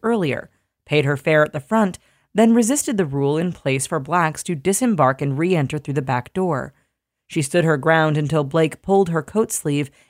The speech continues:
enraged, to demand her cooperation. Parks left the bus rather than give in. Also on this day in history, Congress decided the eighteen twenty-four presidential election in favor of John Quincy Adams.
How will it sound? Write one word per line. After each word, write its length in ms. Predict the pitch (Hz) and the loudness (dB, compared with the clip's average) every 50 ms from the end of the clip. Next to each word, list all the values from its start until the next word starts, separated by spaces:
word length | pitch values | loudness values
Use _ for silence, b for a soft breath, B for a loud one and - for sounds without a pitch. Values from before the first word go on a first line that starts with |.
| b b - | b b 0
enraged, 800 | 196 190 190 170 165 226 269 247 180 143 139 131 - - - _ _ _ _ _ | 2 2 4 4 4 4 4 4 4 2 0 -4 -6 -12 -14 _ _ _ _ _
to 100 | - 220 | -2 2
demand 500 | 202 220 214 208 233 269 254 196 151 135 | 2 4 4 4 4 4 4 4 2 0
her 100 | 156 170 | -2 -4
cooperation. 880 | 160 - 175 147 135 127 - 165 180 190 196 - - 139 - - - - - _ _ _ _ _ _ _ _ _ | -2 0 2 2 2 2 0 0 0 0 0 -2 -2 -4 -6 -8 -10 -14 -18 _ _ _ _ _ _ _ _ _
Parks 340 | - 170 160 156 - - - _ | 2 4 4 4 2 -4 -8 _
left 320 | - 170 170 156 - - | -2 0 0 0 -2 -6
the 80 | - 151 | -8 -4
bus 480 | 139 214 220 196 151 139 135 - - - _ _ _ _ _ _ | 0 2 2 2 2 0 -2 -6 -6 -8 _ _ _ _ _ _
rather 460 | 220 240 240 208 147 123 - - - _ - | 0 2 2 2 2 0 -4 -6 -10 _ -4
than 180 | 180 180 180 | -4 -2 -2
give 260 | 151 127 120 110 139 175 | -4 -4 -6 -4 -2 -2
in. 380 | 170 147 127 - - - 151 - _ _ _ _ _ _ _ _ | -2 -2 -2 -4 -6 -12 -16 -18 _ _ _ _ _ _ _ _
Also 320 | - 269 269 - - 208 170 | 0 0 2 2 2 4 4
on 100 | 160 156 | 4 2
this 160 | 156 151 - | 0 -2 0
day 160 | - 160 151 | 0 0 0
in 80 | 151 147 | 0 2
history, 640 | 160 202 202 - - - 147 139 143 143 151 - _ | 2 2 0 0 -2 -2 -2 -2 -2 -4 -6 -8 _
Congress 440 | - 208 247 277 285 269 330 311 - | 0 2 2 4 4 2 0 0 -2
decided 560 | - 320 277 - 208 180 170 156 151 165 147 | -2 -2 0 2 2 2 2 2 0 -2 -2
the 180 | 151 185 196 - | -2 -4 -2 -2
eighteen 440 | 226 220 226 - - 254 254 254 240 | -2 -2 -2 -2 0 2 2 2 2
twenty-four 560 | - - 214 208 220 240 226 - 170 165 160 | 2 0 0 0 0 -2 0 0 0 0 0
presidential 600 | - - 170 160 143 156 156 151 131 - 151 - | 0 -2 -2 -2 0 0 -2 -2 -2 -4 -4 -2
election 600 | 156 160 190 220 220 - - 151 143 143 131 b b b b _ - | 0 2 2 2 0 0 -2 -2 -2 -2 -4 b b b b _ 2
in 120 | 233 233 | 2 2
favor 460 | 220 - - 294 285 226 185 165 165 | 2 2 0 0 2 2 2 0 2
of 160 | - - 196 170 | 0 -2 -4 -2
John 340 | - 165 151 151 160 185 | -2 0 2 2 0 0
Quincy 440 | 175 - - 139 135 131 - 165 - | -2 -4 -4 -4 -2 -2 -4 -6 -4
Adams. 580 | - 208 185 180 156 135 123 139 160 - - | -2 0 0 0 0 -2 -2 -4 -6 -8 -10